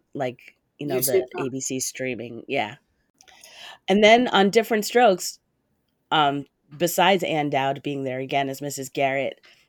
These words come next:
Speaker 1: it starred Kevin Hart as <laughs> Arnold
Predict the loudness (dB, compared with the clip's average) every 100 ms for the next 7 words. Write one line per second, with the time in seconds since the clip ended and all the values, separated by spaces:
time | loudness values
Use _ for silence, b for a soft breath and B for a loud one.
0 | b -2 -2 -2 -4 0 0 0 -2 0
1 | 0 0 0 0 0 -4 -4 -2 0 0
2 | -2 -10